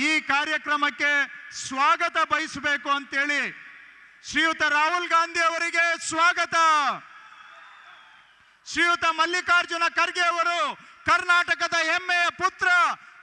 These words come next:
ಇಂದು ರಾಷ್ಟ್ರ ಮಟ್ಟದಲ್ಲಿ ಧ್ವನಿಯನ್ನ ಎತ್ತಿ ದೇಶದಲ್ಲೇ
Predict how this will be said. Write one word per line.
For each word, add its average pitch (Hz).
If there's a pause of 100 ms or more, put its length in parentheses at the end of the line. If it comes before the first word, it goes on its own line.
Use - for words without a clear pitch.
(120)
ಇಂದು 349
ರಾಷ್ಟ್ರ 349
ಮಟ್ಟದಲ್ಲಿ 349 (420)
ಧ್ವನಿಯನ್ನ 359 (240)
ಎತ್ತಿ 370 (680)
ದೇಶದಲ್ಲೇ 359